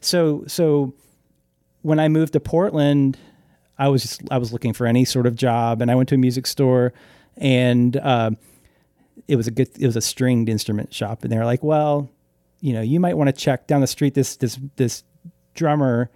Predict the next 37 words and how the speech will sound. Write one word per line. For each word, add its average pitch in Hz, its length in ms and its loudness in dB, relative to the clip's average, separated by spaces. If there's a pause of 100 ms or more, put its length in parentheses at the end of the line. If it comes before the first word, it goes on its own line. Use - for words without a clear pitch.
(260)
from 123 600 0
Ghana 151 380 0
just 131 160 -2
opened 135 260 0
up 113 120 -2
a 123 60 2
shop. 113 400 -2
You 131 60 -4
should 139 180 -8
check 135 240 -2
with 123 120 -2
him." 123 320 0 (460)
And 143 100 0
so 170 140 0
I 143 100 2
went 135 220 0
to 143 60 0
his 139 160 0
shop, 127 540 -2 (120)
and, 123 560 -2 (580)
uh, 120 320 -2 (840)
and 139 160 0
his 156 180 0
name 139 220 2
is 117 100 -4
Ni 139 300 2
Ardia 135 420 2
Latte, 160 600 0
and 143 100 2
it's 120 100 -4
a 123 60 0
Nanzi 120 580 0
beat 113 320 -4 (100)
in 117 120 -4
Portland, 113 360 -4
Oregon. 110 560 -2
Um, 120 460 0